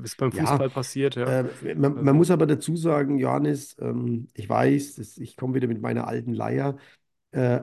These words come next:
Speaker 2: Amateursportsystem in Deutschland, die Leute sind halt oft nicht vorbereitet auf, also ohne jetzt sagen zu wollen, dass, dass man Verletzungen gänzlich ausschließen kann. Jeder Sport birgt die Gefahr einer schweren Verletzung.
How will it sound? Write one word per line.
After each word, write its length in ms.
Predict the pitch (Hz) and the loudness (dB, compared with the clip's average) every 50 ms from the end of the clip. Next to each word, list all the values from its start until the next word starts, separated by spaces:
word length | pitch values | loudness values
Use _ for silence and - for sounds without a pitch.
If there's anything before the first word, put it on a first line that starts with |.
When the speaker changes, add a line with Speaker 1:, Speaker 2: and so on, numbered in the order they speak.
| - - | -2 -2
Speaker 2:
Amateursportsystem 1160 | 123 120 120 123 123 - - 135 143 135 - - 151 135 - - - 120 - - 135 127 120 | 0 0 2 0 0 0 0 0 0 0 -2 -2 -4 -4 -4 -6 -10 -8 -4 0 2 2 4
in 100 | 120 120 | 2 2
Deutschland, 640 | 117 113 117 123 120 - - 156 139 139 147 143 139 - | 2 0 -2 -2 -2 -4 -4 -2 -2 0 -2 -4 -6 -6
die 120 | 123 120 | -4 -4
Leute 380 | 113 113 113 113 113 117 127 131 | -4 -4 -4 -4 -4 -4 -4 -6
sind 300 | - - - 131 127 127 | -6 -4 -4 -2 -2 0
halt 300 | 127 131 123 120 - - - - - _ _ _ _ _ _ _ | 0 -2 -2 -2 -6 -12 -20 -20 -20 _ _ _ _ _ _ _
oft 420 | - 131 131 - - - _ - 139 | 0 0 0 -2 -8 -14 _ -2 0
nicht 360 | 135 135 131 - - - - _ _ | 0 0 0 -4 -10 -20 -20 _ _
vorbereitet 640 | - 147 151 - 147 - 110 113 113 113 117 - | 0 2 2 2 2 0 0 -2 -2 -2 -4 -6
auf, 260 | 117 117 113 - - - | -6 -8 -8 -10 -8 -2
also 240 | - 120 151 147 - 156 | 0 2 2 2 2 4
ohne 240 | 147 143 160 185 | 6 8 8 10
jetzt 260 | 180 165 160 - - - | 10 8 6 4 4 2
sagen 280 | 147 139 156 165 147 | 4 4 4 4 4
zu 100 | 170 156 143 | 2 4 4
wollen, 140 | 147 143 | 4 4
dass, 180 | 135 139 - - - _ - | 4 2 0 -4 -10 _ -4
dass 180 | - 120 - | -4 -2 0
man 120 | 147 135 - | 0 0 2
Verletzungen 760 | - 123 123 135 131 - 147 143 139 135 131 131 135 135 - _ _ _ _ | 2 2 0 0 0 0 2 2 4 4 2 2 0 -4 -10 _ _ _ _
gänzlich 560 | - 147 147 175 180 175 - 160 135 - - - | 0 2 2 2 2 0 -2 -4 -4 -4 -4 -6
ausschließen 540 | 113 113 110 - 123 120 113 - 123 117 | -6 -6 -6 -6 -6 -6 -6 -6 -8 -10
kann. 260 | - - 104 107 107 104 | -8 -8 -8 -8 -6 -2
Jeder 300 | 107 123 143 151 156 131 | 0 2 2 2 2 0
Sport 460 | - - - 135 143 143 - _ _ | -4 -4 -2 -2 -2 -2 -4 _ _
birgt 280 | - 135 139 139 139 | 2 2 2 2 0
die 80 | 131 107 | -2 -2
Gefahr 400 | 117 120 - 120 120 127 143 143 | -2 -2 -2 -2 0 0 0 0
einer 200 | 143 131 123 120 | 0 0 0 0
schweren 300 | - - 127 123 123 127 120 | -2 -2 -2 -2 -2 -2 -2
Verletzung. 560 | - 117 117 131 131 - - 113 104 104 | -2 0 0 0 -2 -2 -4 -6 -6 -6